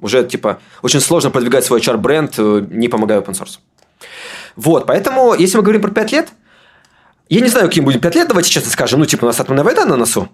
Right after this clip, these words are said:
А, я могу сказать, какие есть вызовы, которые мы теоретически можем преодолеть за эти пять лет. Первый вызов — это гипер... Эм, мы проспали облака.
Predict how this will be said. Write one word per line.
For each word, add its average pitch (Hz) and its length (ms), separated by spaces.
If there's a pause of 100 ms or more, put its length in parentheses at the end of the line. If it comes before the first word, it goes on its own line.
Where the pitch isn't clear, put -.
(340)
А, 147 560 (340)
я 170 140
могу 254 160
сказать, 226 180
какие 208 260
есть 185 120
вызовы, 160 380
которые 139 360
мы 139 240
теоретически - 680
можем 147 320
преодолеть 131 580
за - 140
эти - 160
пять 110 240
лет. - 260 (1000)
Первый 285 260
вызов — 190 380 (180)
это 190 560
гипер... 185 680
Эм, 131 580 (100)
мы 151 200
проспали 156 460
облака. 127 380